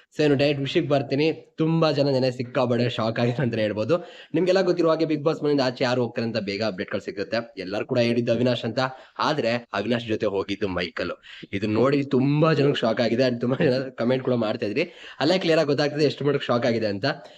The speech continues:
But ಈ ವಿಷಯ ಏನ್ ಗೊತ್ತಾ, ಈ Bigg Boss ನೀವು ಅಬ್ಸರ್ವ್ ಮಾಡ್ಕೊ ಬಂದ್ರೆ ಈ ಸೀರಿಯಲ್ ಅನ್ಕೊಂಡ್ಬಿಟ್ಟಿದ್ದಾರೆ Bigg Boss ನ ಒಂದು ರಿಯಾಲಿಟಿ ಶೋನ. ಈ ಸೀರಿಯಲ್ ತರ ಒಂದು ಆಫ್ ಮಾಡಿ ಮುಂದೆ ಕಂಟಿನ್ಯೂ ಮಾಡುವಂತದ್ದು. So ಇಲ್ಲಿ ಒಂದು ವಿಷಯ ಏನಪ್ಪಾ ಅಂದ್ರೆ ಮೈಕಲ್ ಅವರು Bigg Boss ಮನೆಯಿಂದ ಹೊರಗಡೆ ಹೋಗಿಲ್ಲ,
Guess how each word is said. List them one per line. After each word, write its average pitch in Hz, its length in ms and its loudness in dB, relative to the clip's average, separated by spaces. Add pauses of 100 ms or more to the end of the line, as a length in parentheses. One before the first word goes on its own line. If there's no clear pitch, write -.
(160)
But 160 140 2
ಈ 165 60 4
ವಿಷಯ 170 280 2
ಏನ್ 196 140 4
ಗೊತ್ತಾ, 135 440 2 (160)
ಈ 143 260 0
Bigg 135 240 -2
Boss 185 200 4 (100)
ನೀವು 156 120 2
ಅಬ್ಸರ್ವ್ 131 320 0
ಮಾಡ್ಕೊ 135 220 -2
ಬಂದ್ರೆ 143 220 -2
ಈ 143 140 -4
ಸೀರಿಯಲ್ 185 400 2
ಅನ್ಕೊಂಡ್ಬಿಟ್ಟಿದ್ದಾರೆ 139 480 0
Bigg 107 180 -6
Boss 123 160 -2
ನ - 20 0
ಒಂದು 110 180 -2
ರಿಯಾಲಿಟಿ 123 280 -2
ಶೋನ. 95 240 -4 (640)
ಈ 165 100 2
ಸೀರಿಯಲ್ 196 380 4
ತರ 165 120 2 (280)
ಒಂದು 123 220 2
ಆಫ್ 127 220 0
ಮಾಡಿ 160 200 2
ಮುಂದೆ 160 340 2
ಕಂಟಿನ್ಯೂ 156 360 2
ಮಾಡುವಂತದ್ದು. 120 460 0 (380)
So 165 80 4
ಇಲ್ಲಿ 170 160 2
ಒಂದು 143 320 2
ವಿಷಯ 127 240 0
ಏನಪ್ಪಾ 139 300 0
ಅಂದ್ರೆ 131 380 -2
ಮೈಕಲ್ 135 360 2
ಅವರು 135 140 2
Bigg 120 200 -4
Boss 135 220 -2
ಮನೆಯಿಂದ 113 180 -2
ಹೊರಗಡೆ 107 200 -2
ಹೋಗಿಲ್ಲ, 104 680 -4